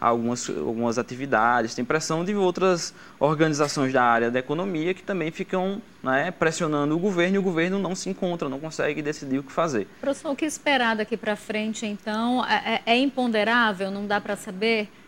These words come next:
Speaker 2: Enfim, mas qual a expectativa com relação às reformas que precisam ser votadas, que estão pra ser votadas e tudo mais?
Speaker 1: O problema das, das
Speaker 2: Inclusive
Speaker 1: reformas
Speaker 2: as
Speaker 1: continua
Speaker 2: reformas
Speaker 1: sendo
Speaker 2: da Previdência
Speaker 1: Sim,
Speaker 2: nos
Speaker 1: continua
Speaker 2: estados e
Speaker 1: sendo,
Speaker 2: municípios.
Speaker 1: continua sendo o próprio governo, né? Veja que a reforma da Previdência, quem tocou de fato foi a Câmara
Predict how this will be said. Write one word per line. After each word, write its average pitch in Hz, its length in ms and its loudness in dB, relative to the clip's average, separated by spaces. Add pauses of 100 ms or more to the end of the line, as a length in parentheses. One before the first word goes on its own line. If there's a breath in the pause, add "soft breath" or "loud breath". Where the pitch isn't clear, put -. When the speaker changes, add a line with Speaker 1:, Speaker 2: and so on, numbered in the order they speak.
(140)
Speaker 2:
Enfim, 240 280 -2
mas 233 240 -2
qual 262 140 2
a 277 40 4
expectativa 247 680 -4
com 233 120 -6
relação 208 440 -6
às 196 120 -6
reformas 240 480 -4
que 226 80 -16
precisam 214 420 -8
ser 208 160 -8
votadas, 240 560 -4
que - 80 -10
estão 254 300 -4
pra 226 100 -6
ser 220 160 -8
votadas 240 640 -2
e 226 60 -8
tudo 214 220 -6
mais? 175 240 -16
Speaker 1:
O 170 80 4
problema 208 320 4
das, 180 160 4
das 143 240 -2
Speaker 2:
Inclusive 285 520 6
Speaker 1:
reformas 381 220 12
Speaker 2:
as 349 60 6
Speaker 1:
continua 214 340 8
Speaker 2:
reformas 294 60 12
Speaker 1:
sendo 330 260 8
Speaker 2:
da - 20 4
Previdência 349 640 4
Speaker 1:
Sim, 240 60 6
Speaker 2:
nos 320 100 4
Speaker 1:
continua 185 280 6
Speaker 2:
estados 262 160 8
e - 20 4
Speaker 1:
sendo, 302 140 6
Speaker 2:
municípios. 240 360 0
Speaker 1:
continua 208 320 4
sendo 214 600 0
o 185 140 2
próprio 190 260 2
governo, 165 400 2
né? 113 140 -4 (280 loud breath)
Veja 151 200 2
que 175 80 0
a 170 40 4
reforma 170 300 2
da 151 100 4
Previdência, 151 520 0
quem 190 160 -2
tocou 175 280 2
de 135 60 0
fato 139 320 0
foi 165 220 -4
a 147 80 0
Câmara 170 480 -2